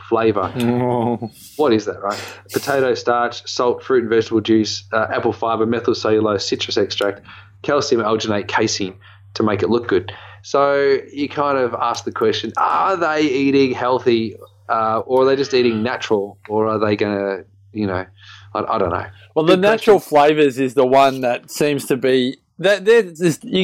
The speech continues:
Speaker 2: you, it's so difficult to find products these days that don't have some type of natural flavours. And it seems like even people that we know and trust, and we're not going to name them on this podcast,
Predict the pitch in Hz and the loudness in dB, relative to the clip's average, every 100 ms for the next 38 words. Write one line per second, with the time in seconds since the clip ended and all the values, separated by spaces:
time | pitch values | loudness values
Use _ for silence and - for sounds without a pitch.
0 | - - - - - 240 220 165 185 175 | 0 -2 -4 -6 -2 0 2 0 0 0
1 | 143 139 - 139 143 135 139 123 120 131 | -2 -8 -2 2 2 0 0 0 2 0
2 | 123 127 123 131 120 131 135 - 131 110 | 2 0 -2 -4 -4 -2 -2 -2 -2 -2
3 | 120 - _ - - _ - 147 139 139 | -4 -12 _ -20 -20 _ -6 -6 -2 -2
4 | 131 131 139 - 131 135 147 156 135 151 | -2 -2 -4 -2 -2 0 0 0 0 -2
5 | - 196 208 180 139 143 135 127 151 151 | -2 -2 0 0 0 0 0 -2 -2 2
6 | 139 127 123 - _ _ _ _ 127 143 | 2 2 0 -4 _ _ _ _ 0 0
7 | 139 139 131 117 - 139 110 - 139 139 | 0 0 -2 -2 -2 -2 -2 -2 -2 0
8 | 139 135 127 117 - 117 120 143 107 143 | -2 -2 -2 -4 -4 -4 -2 -2 -2 -6
9 | - - 123 123 - 135 139 117 - 127 | -14 -6 -4 -4 -2 -4 -2 -4 -4 -10